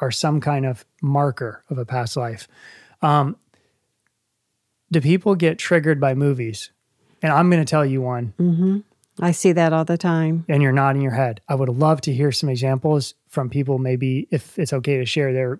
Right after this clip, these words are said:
Speaker 1: from their regressions. I'm gonna tell you one that I've had. I've never had a past life regression. Uh, I never thought much about past lives.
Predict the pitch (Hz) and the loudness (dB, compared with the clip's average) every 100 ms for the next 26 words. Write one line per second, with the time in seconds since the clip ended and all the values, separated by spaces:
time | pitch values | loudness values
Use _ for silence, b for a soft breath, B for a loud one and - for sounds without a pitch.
0 | - 156 135 131 131 147 135 165 156 B | -6 -6 -2 -2 -2 0 0 0 -2 B
1 | B - 160 180 170 151 139 131 127 139 | B 0 2 4 4 2 0 -2 0 0
2 | 117 117 110 - _ - 139 147 139 135 | -2 -8 -10 -16 _ -2 0 0 0 2
3 | 185 180 170 156 170 160 160 170 - 165 | 2 4 2 2 2 4 4 4 4 0
4 | b b b b _ 160 135 135 - 151 | b b b b _ -2 0 -4 -4 -4
5 | 135 143 135 117 165 175 165 147 156 143 | 0 0 0 0 2 2 2 2 2 2
6 | 151 - 151 143 139 - | 0 2 2 2 0 -4